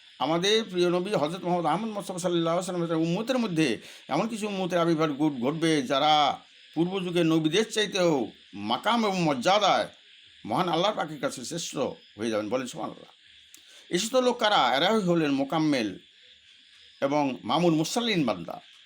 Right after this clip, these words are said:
মোকাম্মেল মামুন মুরসালিন বান্দা তারাই যারা এই পৃথিবীতে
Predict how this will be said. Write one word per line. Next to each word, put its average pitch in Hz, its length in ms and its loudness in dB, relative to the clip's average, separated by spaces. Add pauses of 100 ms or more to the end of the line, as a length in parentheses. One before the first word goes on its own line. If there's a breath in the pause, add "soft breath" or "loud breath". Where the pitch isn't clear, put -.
(240)
মোকাম্মেল 196 680 0
মামুন 226 300 0
মুরসালিন 214 500 -4
বান্দা 190 500 2
তারাই 160 420 2 (420 loud breath)
যারা 160 540 2 (1200)
এই 185 280 2 (180)
পৃথিবীতে 214 720 0